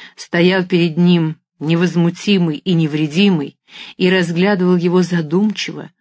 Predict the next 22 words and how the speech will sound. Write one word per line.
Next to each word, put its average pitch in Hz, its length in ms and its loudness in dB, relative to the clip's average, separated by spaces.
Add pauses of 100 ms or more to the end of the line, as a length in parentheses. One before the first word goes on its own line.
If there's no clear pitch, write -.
(100)
с - 180 -10
убийственным 185 800 0
презрением. 147 720 -8 (1200)
Войдя 190 340 2
на 226 160 4
кухню, 226 540 0
он 208 180 2
не 208 140 6
направился 202 760 0
к 151 100 -6
двери 160 360 0
в 151 120 -6
дом, 143 360 -2 (340)
двери, 180 760 0 (300)
где 160 220 -2
она 160 160 0
стояла 160 720 -2
со - 180 -8
свечкой 165 560 -6
в - 80 -14
ту - 160 -8
ночь, 170 420 -4